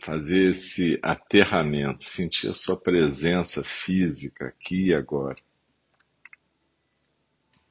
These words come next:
Como eu falei, com os pés no chão, a coluna ereta, os ombros soltos, as mãos,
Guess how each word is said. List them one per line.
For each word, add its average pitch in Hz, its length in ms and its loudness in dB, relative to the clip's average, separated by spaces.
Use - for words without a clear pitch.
Como 71 180 -4
eu 71 60 -2
falei, 82 300 4
com - 120 -8
os 71 120 -4
pés 76 340 0
no 67 100 -8
chão, 90 720 -2
a - 80 -18
coluna 71 480 -6
ereta, 71 800 -4
os 71 180 -10
ombros 73 320 -6
soltos, - 1040 -2
as - 180 -8
mãos, 78 440 -4